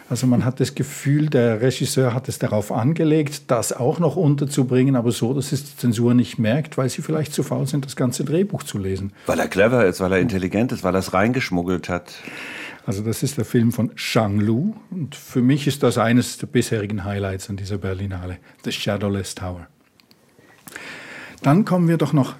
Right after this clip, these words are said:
Speaker 1: zu einem zweiten Film von einer deutschen Regisseurin im Wettbewerb der Berlinale. Und da finde ich mich im Moment allein auf weiter Flur. Das ist <laughs> der Ingeborg Bachmann-Film von Margarete von Trotta, Ingeborg Bachmann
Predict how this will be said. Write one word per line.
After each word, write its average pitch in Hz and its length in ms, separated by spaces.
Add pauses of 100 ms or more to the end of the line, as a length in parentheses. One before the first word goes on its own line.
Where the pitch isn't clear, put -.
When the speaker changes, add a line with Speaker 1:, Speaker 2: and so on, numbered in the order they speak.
(100)
Speaker 1:
zu - 180
einem 101 240
zweiten 127 460
Film 123 400
von 107 240
einer 101 280 (200)
deutschen 123 400
Regisseurin 123 920 (200)
im 143 360 (120)
Wettbewerb 110 600
der 110 100
Berlinale. 104 720 (720)
Und 113 180
da 117 220
finde 139 340
ich 160 120
mich 139 180
im 139 80
Moment 117 560
allein 117 320
auf 131 160
weiter 107 300
Flur. 147 440 (260)
Das - 220
ist - 240 (240)
<laughs> - 240
der 139 120
Ingeborg 127 480
Bachmann-Film 139 880 (360)
von 123 160
Margarete 107 540
von 107 200
Trotta, 147 440
Ingeborg 117 540
Bachmann 113 520